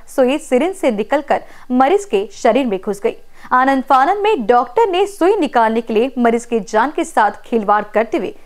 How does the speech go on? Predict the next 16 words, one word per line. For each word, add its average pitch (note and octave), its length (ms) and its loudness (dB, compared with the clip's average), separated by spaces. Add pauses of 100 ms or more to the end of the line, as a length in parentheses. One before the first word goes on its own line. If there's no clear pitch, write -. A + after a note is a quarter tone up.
(120)
कमर B3 220 4
पर D#4 240 0
चीरा A#3 360 0
मारकर C4 520 0 (280)
बिना C4 300 4 (120)
हैंड E4 260 0
ग्लव्स A#3+ 220 2
पहने A3+ 280 2
ही F#3+ 200 -6 (120)
उंगलियों A#3+ 340 2
से D4+ 240 -2
सुई C#4 280 -2
निकालने A#3 440 0
की B3+ 140 -6
कोशिश G#3 500 -2
में A#3 140 -2